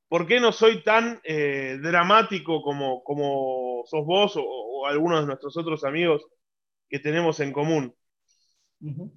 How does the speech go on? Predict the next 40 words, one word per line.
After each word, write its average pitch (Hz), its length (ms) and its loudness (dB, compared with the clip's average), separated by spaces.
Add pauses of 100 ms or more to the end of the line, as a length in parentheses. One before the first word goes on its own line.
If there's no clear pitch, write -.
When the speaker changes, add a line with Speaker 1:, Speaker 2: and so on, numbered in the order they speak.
Speaker 1:
Porque 226 300 6
son 302 340 6
momentos, 233 560 6
son 220 240 2
rachas, 240 380 2
son 226 260 2
procesos 233 720 0
que 185 160 0
dentro 190 460 2
de, 165 180 -2
del, 165 560 -4
del 165 200 0
año 220 500 4
y 156 220 -10 (100)
pico 202 340 2
de 165 100 0
trabajo 185 460 4
que 160 100 -4
lleva 196 300 2
Sanguinetti, 175 600 -6 (280)
podía 254 340 4
llegar 208 280 0
a 196 100 2
pasar. 175 360 -2 (2250)
Le 185 200 2
ha 247 60 6
Speaker 2:
Ujú. - 80 0
Speaker 1:
pasado 254 360 0
a 202 140 0
todos 269 240 6
los 202 180 -2
equipos, 214 540 -4
a 175 120 -4
todos 240 220 2
los 190 200 -2
entrenadores, 175 720 -2
a 165 140 -8
todos 240 200 0
los 190 120 -2
jugadores. 190 580 4